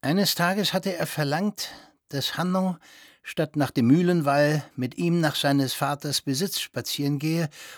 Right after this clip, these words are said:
um neugeborene Meerschweinchen zu besehen, und Fräulein Jungmann hatte endlich den Bitten der beiden nachgegeben.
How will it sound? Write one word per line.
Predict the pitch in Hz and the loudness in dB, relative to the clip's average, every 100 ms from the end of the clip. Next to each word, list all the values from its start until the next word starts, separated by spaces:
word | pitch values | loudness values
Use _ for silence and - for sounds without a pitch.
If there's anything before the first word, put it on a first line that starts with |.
| - | 0
um | 151 151 | 4 6
neugeborene | 156 156 147 160 156 165 | 6 4 2 2 2 2
Meerschweinchen | 165 185 160 - 110 104 - 104 | 4 4 2 0 -2 -4 -4 -4
zu | - 92 | -4 -4
besehen, | 98 92 104 104 90 - - - - - | -6 -4 -2 -2 -4 -8 -20 -20 -12 0
und | 131 110 | 0 0
Fräulein | - 131 135 131 | -2 2 4 4
Jungmann | 185 202 151 127 | 4 4 2 0
hatte | 135 - 127 | 0 -4 -4
endlich | 185 196 143 - | -2 -2 -4 -8
den | 131 117 | -6 -4
Bitten | 185 175 127 | -4 -2 -4
der | 123 | -2
beiden | 131 131 139 | -2 -2 0
nachgegeben. | 160 165 - 98 82 90 76 85 | 0 -2 -4 -6 -4 -8 -8 -12